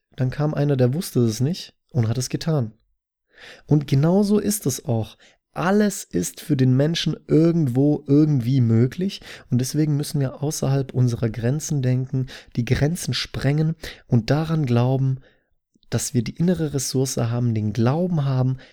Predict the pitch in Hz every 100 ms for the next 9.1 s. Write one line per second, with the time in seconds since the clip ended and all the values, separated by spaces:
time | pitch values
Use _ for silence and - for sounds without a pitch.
0 | _ - 123 - 120 - 127 - 120 117
1 | 120 113 147 - 131 170 - 190 - 165
2 | 160 127 104 - 180 - 139 160 165 -
3 | 127 190 - 180 - 135 - 175 175 117
4 | 117 135 156 - - - 131 139 160 151
5 | 127 123 - - 165 196 - 180 185 -
6 | _ - 135 160 151 123 107 - 127 -
7 | 117 170 - 175 - 131 117 - - 131
8 | 135 135 - - - 107 120 117 131 131
9 | 139